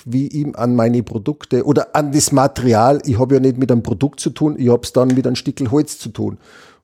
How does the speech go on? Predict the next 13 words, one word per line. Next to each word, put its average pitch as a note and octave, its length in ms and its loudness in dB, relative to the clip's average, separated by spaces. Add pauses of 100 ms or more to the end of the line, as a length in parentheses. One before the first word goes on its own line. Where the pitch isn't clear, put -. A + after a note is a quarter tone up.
Das - 220 -6
Holz C#3+ 420 2
variiert C3 540 2
von D#3 180 -2
der C#3+ 100 2
Qualität, C3+ 640 0
je C#3+ 180 0
nach D#3+ 240 2
Zentimeter, C#3+ 880 0 (1000)
ist - 260 -6
jetzt D#3+ 260 0
mal D#3+ 140 -2
anders. C3 480 -6